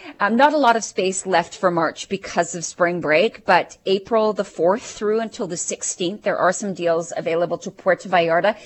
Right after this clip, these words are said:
Not the cheapies, um, but reasonable for airfare and seven nights in a four-star beachfront all-inclusive resort.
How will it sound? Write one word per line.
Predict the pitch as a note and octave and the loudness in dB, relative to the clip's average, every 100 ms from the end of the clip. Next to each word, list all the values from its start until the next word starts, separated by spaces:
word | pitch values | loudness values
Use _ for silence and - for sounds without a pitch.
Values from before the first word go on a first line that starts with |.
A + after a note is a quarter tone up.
| - - - | -20 -18 -4
Not | A3+ | -2
the | A#3+ | -2
cheapies, | - C#4 C#4 G3+ F3+ G#3 - - | -2 -4 -2 -2 -2 -2 -4 -4
um, | F#3 F3 E3+ D#3 | -2 -2 -4 -4
but | F#3+ F3 - | 2 2 0
reasonable | E3+ G3 A#3 A#3+ B3+ G#3 F#3+ F#3 D#3 D3+ G3+ A#3+ | -6 -2 2 4 4 4 2 2 4 4 4 2
for | - G3 - | -2 -2 4
airfare | F#3 F#3 G3 F3+ F#3 | 4 4 2 2 2
and | F3+ F3 | -2 -4
seven | - F3+ F3 | 0 0 0
nights | E3+ F3 - | -2 -2 -4
in | - F3 | -6 -6
a | |
four-star | E3 F#3 F3+ - G3+ E3+ | -4 -2 -2 -2 0 2
beachfront | D#3+ F#3 D#3+ - F3 E3+ - | 0 -6 -12 -6 -4 -4 2
all-inclusive | F3 F#3 F3+ F3+ G3 F3 G3 D3 | 4 4 0 -4 -6 -6 -6 -6
resort. | E3+ F3+ G3+ C#4+ - | 0 2 4 2 -2